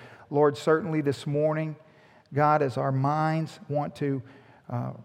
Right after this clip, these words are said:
run rampant with excuses or reasons why things are different in our p-, specific situations, Lord, we need your help. We need your help to just have ears to hear, to sit and receive from you.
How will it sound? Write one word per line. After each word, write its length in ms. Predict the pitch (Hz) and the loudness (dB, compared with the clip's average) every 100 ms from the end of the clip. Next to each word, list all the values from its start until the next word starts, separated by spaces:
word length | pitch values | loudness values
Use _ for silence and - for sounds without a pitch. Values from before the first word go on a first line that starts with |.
| - | -4
run 340 | 139 156 156 | 2 4 4
rampant 560 | 139 147 160 160 165 170 | 2 2 2 0 -4 -4
with 180 | 135 143 | -6 -6
excuses 840 | 113 - 156 160 156 170 160 139 | -10 -6 -2 -2 -2 -2 -4 -2
or 100 | 131 | -4
reasons 540 | 127 143 156 143 143 | -2 0 -2 -2 -6
why 300 | 143 147 147 | -2 0 0
things 380 | 139 151 147 143 | -2 -4 -6 -4
are 240 | 139 139 135 - - - - - 113 | -2 -2 -4 -10 -20 -20 -20 -12 2
different 420 | 160 160 165 151 | 4 4 2 0
in 80 | 143 | 2
our 180 | 151 | 2
p-, 140 | 147 143 - - | 0 -4 -10 -20
specific 640 | - - 127 - 160 156 - | -20 -8 -8 0 0 0 -4
situations, 880 | - 143 151 147 156 147 160 139 | -4 -2 0 4 4 2 -6 -6
Lord, 260 | 151 151 143 | 0 0 0
we 80 | 143 | -4
need 220 | 151 139 | -4 -4
your 100 | 151 | -4
help. 300 | 110 135 - - - _ _ _ _ _ | -2 -4 -6 -14 -20 _ _ _ _ _
We 80 | 131 | -4
need 220 | 139 147 | -4 -2
your 140 | 170 160 | -2 0
help 320 | 165 139 - | 2 0 -4
to 120 | 147 | -6
just 320 | 139 151 - - - - _ _ _ _ _ _ | 0 -2 -2 -14 -20 -20 _ _ _ _ _ _
have 240 | - 160 - | 0 0 4
ears 320 | 185 196 196 | 6 6 4
to 120 | - | 0
hear, 220 | 131 143 135 | 2 2 2
to 100 | 131 | 0
sit 300 | - 190 196 | 0 0 0
and 100 | 170 | -2
receive 560 | 131 - 190 208 202 | -2 0 4 4 2
from 200 | 180 135 | 0 -2
you. 240 | 123 113 | -2 -2